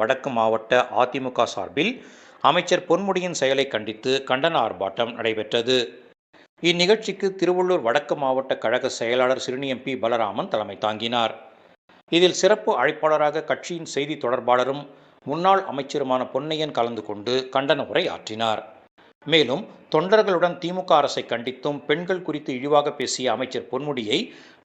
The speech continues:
பதவி நீக்கம் செய்ய வேண்டும் என வலியுறுத்தி கண்டன கோஷங்களையும் எழுப்பினார். முன்னதாக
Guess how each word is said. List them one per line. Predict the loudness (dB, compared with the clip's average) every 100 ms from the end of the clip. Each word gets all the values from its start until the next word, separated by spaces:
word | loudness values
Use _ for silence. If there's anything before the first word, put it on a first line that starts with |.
| 4
பதவி | 4 4
நீக்கம் | -2 -4 -4 -2
செய்ய | 0 0
வேண்டும் | 0 -2 -2
என | -2 0
வலியுறுத்தி | 0 0 -4 -2 -4 2
கண்டன | 4 4 0
கோஷங்களையும் | 0 0 -2 -2 -2 -2 -2
எழுப்பினார். | -6 -4 0 2 0 -2 -16 _ _ _ _ _ _
முன்னதாக | -4 2 6 8 8